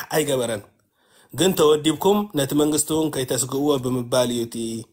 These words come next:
ግዝያዊ ስር-፣ ዕጥቂ ፍቲሕኩም ክንብል ንደሊ።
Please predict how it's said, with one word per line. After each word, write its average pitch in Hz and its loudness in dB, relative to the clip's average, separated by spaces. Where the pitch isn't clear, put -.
ግዝያዊ 131 2
ስር-፣ 120 0
ዕጥቂ 127 -2
ፍቲሕኩም 139 -2
ክንብል 127 2
ንደሊ። 127 2